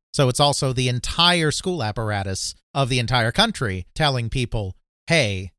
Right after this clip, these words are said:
you should all have computers." That was a pretty big pull. So little Johnny wanted a computer to play games. There were arcade games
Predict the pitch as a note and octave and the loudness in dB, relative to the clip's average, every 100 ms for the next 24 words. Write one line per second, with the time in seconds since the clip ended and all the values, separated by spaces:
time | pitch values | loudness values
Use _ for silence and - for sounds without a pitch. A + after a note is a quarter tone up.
0 | - B2+ A2 A#2+ A#2 G#2+ A#2 A2 G#2+ G#2 | -10 -6 -2 0 0 0 0 0 0 -4
1 | - - B2+ A3+ D3 C#2 - - _ _ | -6 -2 0 2 0 -2 -8 -10 _ _
2 | _ _ - F#3 A3 F3 E3+ E3+ D3 B2 | _ _ 2 2 2 -2 -2 -4 -2 -6
3 | - B3+ F#3 G#2 - E3 D3+ C3 - _ | -6 -2 -2 -2 -2 2 4 2 -2 _
4 | F#3+ D#4+ G#3+ F#3 F#3+ A3 B2 A#2 B2 - | 0 0 0 2 2 2 0 -2 -6 0
5 | F3+ G3 C#3 C#3 C3 E3 C3+ B2 C#3 B2 | 2 2 0 -4 -2 -2 -2 -2 0 0
6 | A2+ D3+ F2+ D#2 - _ _ _ _ - | 0 0 -2 -6 -8 _ _ _ _ -4
7 | D3+ D#3+ E3 D#3+ D3+ E3+ F#3+ D#3 D3 C#3+ | 0 2 4 2 2 -2 -2 0 -2 0
8 | C#3 | -4